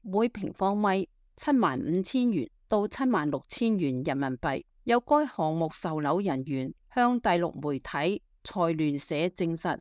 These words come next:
售樓信息，並透露目前呢幾個戶型都有房源在售。裕翠苑係李嘉誠進入北京嘅第一個住宅項目，從攞地至今已經開發咗二十三年。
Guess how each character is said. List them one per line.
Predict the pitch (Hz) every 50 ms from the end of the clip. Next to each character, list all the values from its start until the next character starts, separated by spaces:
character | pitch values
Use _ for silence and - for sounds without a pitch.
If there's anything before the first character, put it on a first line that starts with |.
| _ _
售 | - - 196 185
樓 | 180 175 180 214
信 | 233 - 247 196 175
息， | 165 - - 180 - - _ _
並 | - 175 170 170
透 | - - 180 175 175
露 | 175 165 156
目 | 160 156 143 131 -
前 | - - - 131 123 - - _
呢 | - 208 208 220 214
幾 | 202 - 190 196
個 | 196 214
戶 | 180 165 160 147 151 151 135
型 | 143 - - - -
都 | - 226 240 233 214
有 | 185 123 127 151
房 | 160 - 156 127 127 123
源 | 127 117 123 127
在 | - - 143 135
售。 | 131 - - 170 156 143 147 147 147 - _ _ _
裕 | 233 233 226
翠 | - - 262 247 247 233
苑 | 196 175 190 214 233
係 | 233 226 - 226 202 185 185
李 | 180 180 190
嘉 | - - 254 254
誠 | 247 - 160 139 123 127
進 | - 185 175 180
入 | 175 156 139 - _
北 | - 214 202 _
京 | - 220 214 214 202
嘅 | 196 185 160
第 | 160 - 143 127
一 | 160 185
個 | 185 - 185 170 160 165
住 | 165 - - 139
宅 | - - - - - -
項 | 170 147 147 147
目， | 143 147 151 - _ _ _ _
從 | - - 208 175 170 170
攞 | 170 175 190 220
地 | - - 185 143 139
至 | - - 165 151
今 | - 202 185 175 180 - -
已 | _ 214 214
經 | - 269 277
開 | 262 - - 285 285 269
發 | - 233 180 165
咗 | - 175 147 156
二 | 185 196 175 143 - 165 135
十 | -
三 | - - 247 233 226 226 226
年。 | 196 131 -